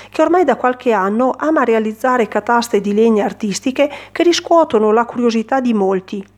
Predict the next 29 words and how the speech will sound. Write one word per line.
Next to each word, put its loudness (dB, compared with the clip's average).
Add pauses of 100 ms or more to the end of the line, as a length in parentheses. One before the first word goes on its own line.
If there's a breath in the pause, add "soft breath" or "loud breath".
turisti -4
compresi. -2 (640 loud breath)
L'opera, 2
che -8
è -4
stata -6
ripresa -2
sui -8
social -2
in -6
fotografia, -2 (240 loud breath)
altro 0
non 2
è 2
se -2
non 2
la 0
riproduzione -2
dettagliata -2
della 2
chiesa 0
monumentale 2
di 0
San 0
Simon 0 (280 loud breath)
ed 0
è 4
attualmente 2
visibile -4